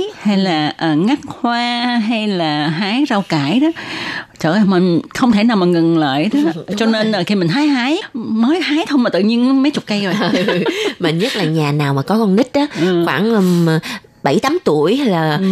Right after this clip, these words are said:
Speaker 2: chín mười tuổi gì là mấy đứa <laughs> nít nó, nó, nó vặt cho bằng hết. Nó hái, toàn là hái những cái bông nhỏ xíu xíu rồi lại này nọ. <laughs> Mấy chục bông cộng lại cả mấy trăm đồng.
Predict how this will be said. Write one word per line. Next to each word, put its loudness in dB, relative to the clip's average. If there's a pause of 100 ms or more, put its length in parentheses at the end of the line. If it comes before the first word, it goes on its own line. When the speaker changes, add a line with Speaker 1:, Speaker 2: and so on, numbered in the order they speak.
(140)
Speaker 2:
chín 0
mười 0
tuổi 0
gì 0
là 0
mấy 0
đứa 0
<laughs> 0
nít 0
nó, 0
nó, 0 (400)
nó 0
vặt -2
cho -2
bằng 0
hết. -2 (420)
Nó 0
hái, -2 (480)
toàn 0
là 0
hái 0
những 0
cái 0
bông 0
nhỏ 0
xíu 0
xíu -2
rồi 0
lại 0
này 0
nọ. -2
<laughs> -8
Mấy 0
chục -2
bông -2
cộng -2
lại -2
cả -4
mấy 2
trăm 2
đồng. 2